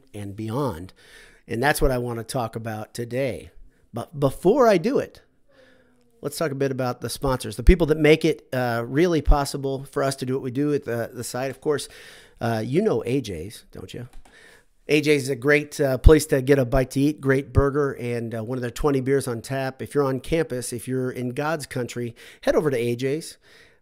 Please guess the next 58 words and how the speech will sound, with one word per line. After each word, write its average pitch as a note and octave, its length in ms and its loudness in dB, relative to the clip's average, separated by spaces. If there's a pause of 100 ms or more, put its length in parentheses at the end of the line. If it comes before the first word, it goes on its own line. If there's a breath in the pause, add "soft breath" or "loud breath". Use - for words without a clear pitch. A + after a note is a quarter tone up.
grab A#2 200 -2
some B2 140 -6
pub C#3+ 240 8
fare. G2 340 -10
And A2+ 100 -2
if C#3 120 2
you D3 80 0
don't F3+ 160 4
wanna E3+ 180 2
do E3+ 160 0
that, E3+ 100 0
you C#3 60 2
wanna D3 140 0
sit E3 280 -2
on D#3 140 0
your C3 140 -4
fat D3+ 320 -6
rear C#3 200 -2
end, A#2+ 320 -6
I'm A2+ 120 -14
just G#2 160 -14
kidding, F#2+ 400 -16
or, C3+ 240 -8 (240)
uh, B2 160 -2 (560)
go A#3 100 4
to C4+ 80 -2
eat G3+ 200 -6
A F#3+ 120 0
J's D#3 240 -4
dot C3+ 240 -6
com A2+ 360 -10 (140)
and, B2+ 360 0
uh, A#2+ 180 -4 (300 loud breath)
get - 140 -6
a - 40 0
burger, B2+ 540 -6
get F4+ 120 -8
a - 60 0
pint, - 460 10 (560 soft breath)
get, - 280 -10
uh, E3 260 -2 (180)
some - 160 -10
of D#3 60 -2
those C#3 160 -2
mac C#3 260 -2
and A#2 100 -6
cheese C#3 220 -4
bites G#2 340 -12
that A2 80 -8
I G#2+ 80 -8
like G#2+ 240 -10
so A2+ 140 -8
much. A2 340 -8 (520 soft breath)
Eat D#3 160 -2
A C3+ 120 6
J's B2+ 180 -2
dot A#2 220 -6
com. A2+ 260 -6